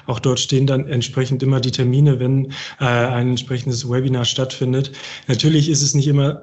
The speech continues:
einfach, an die Entscheider schlussendlich auch ranzukommen, aber wir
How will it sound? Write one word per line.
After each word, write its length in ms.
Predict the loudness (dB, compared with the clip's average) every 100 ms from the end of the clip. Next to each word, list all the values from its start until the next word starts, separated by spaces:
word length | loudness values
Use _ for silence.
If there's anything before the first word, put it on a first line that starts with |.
| -6
einfach, 560 | 0 0 2 0 0
an 240 | -2 0 0
die 120 | 0
Entscheider 440 | 0 0 0 0
schlussendlich 560 | 0 -2 -2 -2 -4 -2
auch 260 | -2 0 2
ranzukommen, 840 | 0 0 0 0 -4 -4 0 0
aber 380 | 0 0 0 2
wir 160 | 0